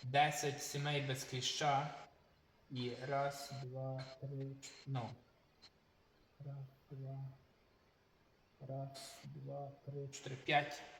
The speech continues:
Окей, з дев'ятнадцяти сімей, в п'ятьох сім'ях я знайшов один кліщ. Але це тільки один кліщ. І аналіз брався з,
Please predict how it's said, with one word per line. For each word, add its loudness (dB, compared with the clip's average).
Окей, -2
з -2
дев'ятнадцяти 6
сімей, 2
в -12
п'ятьох 6
сім'ях 4
я 4
знайшов 2
один 2
кліщ. 0
Але 0
це -2
тільки 8
один 4
кліщ. 2
І 2
аналіз 6
брався 10
з, 4